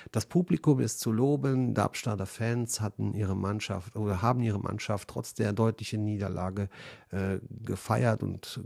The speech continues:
gestützt. Und das ist auch richtig so. Ist ja auch natürlich nicht so, dass Darmstadt dann mit Absicht null zu sechs verliert.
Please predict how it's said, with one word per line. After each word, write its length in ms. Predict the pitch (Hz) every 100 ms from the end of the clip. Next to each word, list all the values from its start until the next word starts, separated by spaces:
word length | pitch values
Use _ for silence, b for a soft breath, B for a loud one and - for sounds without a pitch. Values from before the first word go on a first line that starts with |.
| 98
gestützt. 720 | 101 - - 135 135 - B B B
Und 180 | - 117
das 160 | 110 101
ist 100 | 95
auch 320 | 98 - 104
richtig 460 | 123 135 120 104 -
so. 260 | 117 117
Ist 140 | 110 -
ja 100 | 98
auch 260 | - -
natürlich 520 | 110 104 - 135 135
nicht 180 | 117 107
so, 180 | - 104
dass 200 | 95 92
Darmstadt 500 | 104 101 104 104 101
dann 100 | 104
mit 200 | 101 -
Absicht 540 | 104 - - 107 -
null 120 | 101 98
zu 140 | 107
sechs 240 | 95 92
verliert. 420 | - 98 110 123